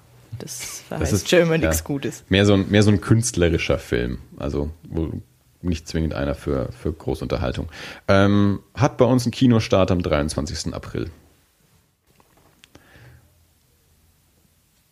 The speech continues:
Speaker 2: Und dann der fünfte und letzte Film am Samstag war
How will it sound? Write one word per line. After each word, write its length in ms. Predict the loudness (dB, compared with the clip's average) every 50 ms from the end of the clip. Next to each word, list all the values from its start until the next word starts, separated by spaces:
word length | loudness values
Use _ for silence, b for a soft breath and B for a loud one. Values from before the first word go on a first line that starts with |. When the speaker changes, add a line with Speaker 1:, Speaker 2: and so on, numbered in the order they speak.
| _ _ _ _
Speaker 2:
Und 200 | 0 2 4 4
dann 160 | 4 4 6
der 600 | 6 6 6 6 4 4 4 4 2 2 2 0 2
fünfte 320 | 2 0 0 2 2 0
und 100 | 0 2
letzte 260 | 0 -2 -2 -4 -4
Film 460 | -2 0 2 2 2 0 0 -2 -4 -4
am 380 | -2 -2 0 0 0 0 0 2
Samstag 540 | 2 2 0 0 -4 -2 -2 -2 0 0
war 480 | 0 2 4 4 4 4 4 2 -2 -6